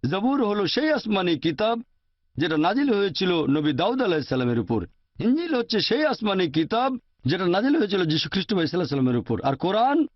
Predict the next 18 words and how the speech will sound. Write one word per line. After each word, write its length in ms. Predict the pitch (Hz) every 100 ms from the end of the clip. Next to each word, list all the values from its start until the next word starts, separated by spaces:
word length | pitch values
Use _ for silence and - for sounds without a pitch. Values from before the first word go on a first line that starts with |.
| _
হচ্ছে 220 | 156 - 156
সর্বশেষ 520 | 156 170 190 - 151
ও 60 |
চূড়ান্ত 380 | 151 202 254 262
আসমানি 500 | 185 151 143 135 127
কিতাব 320 | 120 131 202
যেটা 180 | 185 156
নাজিল 280 | 147 160 220
হয়েছিল 420 | 175 151 165 143
সর্বশেষ 500 | 123 151 156 147 143
ও 60 | 113
চূড়ান্ত 380 | 190 233 208 175
নবী 340 | 151 156 214 - _ -
মুহাম্মদ 260 | 135 202 170
সাল্লাল্লাহু 120 | -
আলাইহি 160 | 120 107
সাল্লামের 360 | 110 104 101
উপর। 260 | 95 98